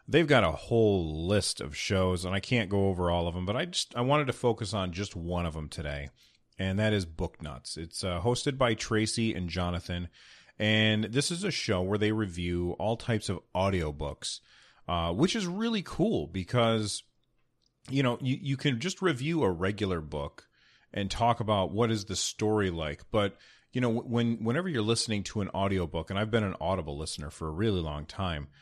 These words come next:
uh, but whenever you listen to an audiobook, it's more than just the, the words on the page and the story that you're reading. It's also the,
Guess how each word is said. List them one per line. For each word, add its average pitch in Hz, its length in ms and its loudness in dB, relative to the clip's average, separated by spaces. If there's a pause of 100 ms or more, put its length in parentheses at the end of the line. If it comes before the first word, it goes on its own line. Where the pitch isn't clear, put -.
(320)
uh, 80 160 -2
but 92 100 -2
whenever 143 300 2
you 147 120 2
listen 117 320 0
to 101 160 -4
an 90 80 -2
audiobook, 78 760 -4 (880)
it's 135 240 0
more 147 380 4
than 110 240 0
just 101 680 -2 (300)
the, 92 600 0
the 92 200 -2
words 95 420 0
on 90 140 -2
the 85 80 -6
page 104 480 0
and 87 100 -6
the 85 60 -6
story 104 380 0
that 92 100 0
you're 73 120 -4
reading. 104 360 2
It's - 180 -4
also 104 460 2
the, 92 580 -2